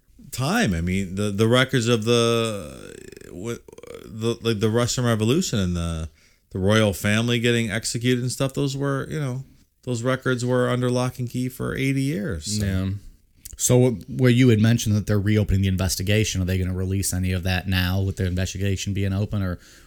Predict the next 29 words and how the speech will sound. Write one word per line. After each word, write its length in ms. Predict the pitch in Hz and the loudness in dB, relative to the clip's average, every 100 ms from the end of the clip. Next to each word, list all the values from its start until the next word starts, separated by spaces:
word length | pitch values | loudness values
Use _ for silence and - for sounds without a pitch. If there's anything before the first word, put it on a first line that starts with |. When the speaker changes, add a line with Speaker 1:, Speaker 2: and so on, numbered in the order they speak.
| _ | _
Speaker 3:
we 140 | - 90 | -6 -2
really 320 | 90 87 87 | -2 -2 -2
just 260 | 82 80 - | -2 -4 -4
have 160 | 90 90 | -4 -4
no 140 | 87 | -6
clue? 280 | - 95 85 - 107 | -6 -6 -6 -6 -4
Speaker 2:
Who 100 | 98 | 0
knows? 400 | 98 104 98 - - - | 0 0 -2 -8 -16 -8
Speaker 1:
Yeah, 100 | 107 | -6
who 280 | 127 107 117 | -4 -4 -4
knows? 480 | 123 135 90 - - _ 85 | -6 -8 -10 -14 -20 _ -8
Speaker 2:
Uh, 100 | 90 | -6
they 420 | 92 95 92 65 - _ - - | -2 -2 -2 -4 -12 _ -12 0
Speaker 3:
So 180 | - | 4
why 260 | 131 135 160 | 4 6 6
are 120 | 147 | 6
these 380 | 123 131 139 - | 4 4 4 4
theories, 640 | 120 110 107 104 101 - - - _ _ 110 | 4 4 4 4 2 -2 -8 -20 _ _ 2
why 180 | 131 | 4
are 80 | 127 | 6
we 100 | 120 | 4
choosing 440 | 104 - 104 104 98 | 2 0 2 2 2
these 300 | 101 92 - | 2 2 0
theories? 500 | 87 - - - - | -4 -8 -6 -4 2
Speaker 2:
These 220 | 131 143 | 6 8
are 100 | 143 | 8
the 80 | 117 | 6
most 260 | 107 92 - | 4 2 -2
popular. 640 | 98 87 92 69 58 87 | -2 -4 -4 -6 -6 -8